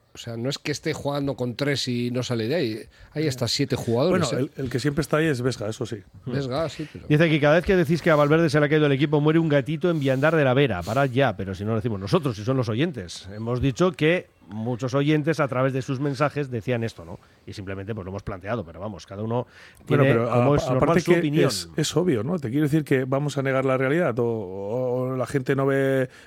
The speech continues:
Speaker 2: pues, los últimos partidos, ¿no? El, el, la segunda parte sobre todo de Copa con Osasuna, que al final te puede ganar. Osasuna es un equipo muy rocoso, es un equipo,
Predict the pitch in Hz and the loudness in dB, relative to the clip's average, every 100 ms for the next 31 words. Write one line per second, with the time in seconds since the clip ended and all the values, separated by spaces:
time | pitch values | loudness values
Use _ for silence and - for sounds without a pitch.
0 | - 135 131 143 131 - 123 170 156 123 | -4 -2 0 -2 -2 -2 -2 0 2 2
1 | 139 160 143 131 135 131 127 139 131 123 | 0 0 0 -2 -4 -6 -6 -6 -4 -2
2 | 127 135 127 131 131 135 127 131 135 127 | -2 0 0 -2 0 0 0 2 2 2
3 | 127 123 123 131 127 131 123 123 131 - | 2 0 0 0 -2 -2 -2 -2 -4 -2
4 | 175 160 160 - - - - 110 123 139 | 0 2 0 -2 -16 -16 -6 -4 -2 0
5 | 156 156 151 117 170 110 107 120 113 120 | 0 0 0 0 -2 -2 -4 -4 -4 -4
6 | 123 113 120 123 117 107 156 - 127 123 | -4 -4 -2 -2 -2 -2 -2 -2 -4 -4
7 | 113 127 131 120 | -6 -4 0 -2